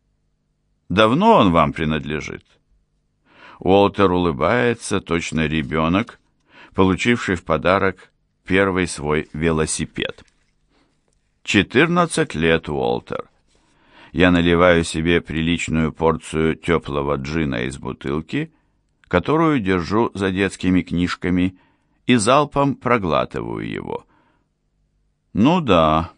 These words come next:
прежние доллары, плюс местоположение, плюс процентные ставки тех времён,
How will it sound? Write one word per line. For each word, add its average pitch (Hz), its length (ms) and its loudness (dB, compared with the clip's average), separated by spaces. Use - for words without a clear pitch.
прежние 110 600 2
доллары, 85 800 -4
плюс 107 520 4
местоположение, 98 1400 0
плюс 117 360 4
процентные 90 800 0
ставки 78 520 -2
тех 67 300 -6
времён, 78 560 -4